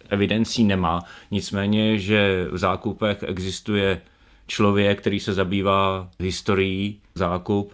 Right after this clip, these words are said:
a spravuje továrnu, která kdysi patřila rodině manželky zastřeleného Bedřicha Lorence.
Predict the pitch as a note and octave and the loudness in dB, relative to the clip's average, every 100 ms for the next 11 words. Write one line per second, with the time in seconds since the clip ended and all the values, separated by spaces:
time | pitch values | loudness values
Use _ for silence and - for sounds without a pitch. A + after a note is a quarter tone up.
0 | - - F#2 - G2 F#2+ G2+ G2+ G2 G2 | -18 -8 -6 -2 0 2 2 4 4 0
1 | - F#2+ F2 F2 F#2+ G2 G2 G2+ G2+ _ | 0 2 4 4 0 0 0 0 -4 _
2 | - G2 F2 F2+ G#2+ G2 F2+ G2+ F#2 F#2 | -6 -2 0 0 -2 -4 -4 0 2 2
3 | F2+ F2+ F#2 F2+ F2 F2 F2 F2+ F2 F#2+ | 0 0 0 0 0 0 2 0 0 0
4 | F2+ F2 E2+ - F2 F2 E2 F2 E2+ - | 2 -2 -4 -4 -2 -2 -2 -4 -6 -10
5 | _ - F2 F2+ F#2 F2+ F2+ F2 C#2+ | _ -8 -4 -2 0 0 -2 -4 -10